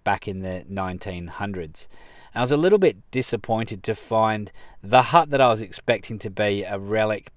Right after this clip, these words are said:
from way back to be somewhat of a modern structure and quite featureless, really, a tiny little modern hut. Apart from, there was an interesting collection of spent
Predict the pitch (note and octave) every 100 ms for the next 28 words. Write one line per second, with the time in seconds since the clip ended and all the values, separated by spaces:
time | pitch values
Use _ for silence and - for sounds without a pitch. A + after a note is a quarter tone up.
0 | - - G2 F#2 F2+ G#2+ A2 G#2 G2 A2+
1 | G#2+ - A#2 G2+ G#2 - A2+ A2+ G2+ -
2 | G#2+ G2+ G2 G2 G#2 A#2 A#2+ G#2+ F#2 -
3 | G#2 G#2+ - C3+ B2 G#2 G2 - A2 G2
4 | - - - F2 - F#2 E2+ - F2+ F#2
5 | F#2 - A2 G2+ G2 F#2+ F#2 E2+ - -
6 | - - - - G#2+ G#2+ G2 F#2+ - A#2
7 | - G#2+ - B2+ - - G#2+ G#2+ B2+ C3+
8 | B2+ A2 - G2+ G#2 - G2 - G2+ G#2+
9 | G2+ F#2 - F#2+ F2+ - - G#2+